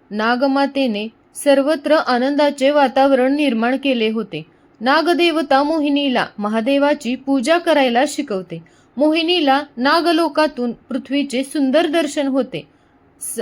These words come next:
नागकन्या तिच्या वडिलांकडे जाते आणि म्हणते, "बाबा, मला पृथ्वीच्या जगात जायचे आहे. तेथे नद्या, धबधबे, फुले, पक्षी आणि किती सुंदर दृश्य आहेत.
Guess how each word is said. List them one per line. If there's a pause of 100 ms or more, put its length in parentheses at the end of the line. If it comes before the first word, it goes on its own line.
(320)
नागकन्या (300)
तिच्या
वडिलांकडे
जाते (120)
आणि
म्हणते,
"बाबा, (340)
मला
पृथ्वीच्या
जगात
जायचे
आहे. (360)
तेथे
नद्या,
धबधबे, (120)
फुले,
पक्षी (420)
आणि
किती
सुंदर
दृश्य
आहेत.